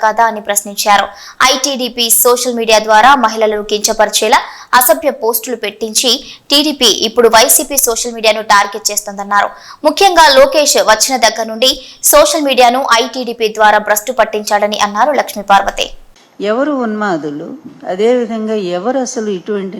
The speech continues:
Speaker 2: నీచమైన కార్యక్రమాలను ప్రోత్సహించింది ఎవరు? మూడు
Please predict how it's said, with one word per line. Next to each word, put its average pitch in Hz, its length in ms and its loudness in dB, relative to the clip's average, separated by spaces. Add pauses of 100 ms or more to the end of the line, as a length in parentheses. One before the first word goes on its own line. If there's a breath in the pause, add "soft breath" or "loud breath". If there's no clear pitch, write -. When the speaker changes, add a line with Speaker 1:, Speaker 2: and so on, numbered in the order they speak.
Speaker 2:
నీచమైన 208 500 -10 (140)
కార్యక్రమాలను 180 800 -6
ప్రోత్సహించింది 190 920 -6
ఎవరు? 143 220 -8 (760 soft breath)
మూడు 233 280 0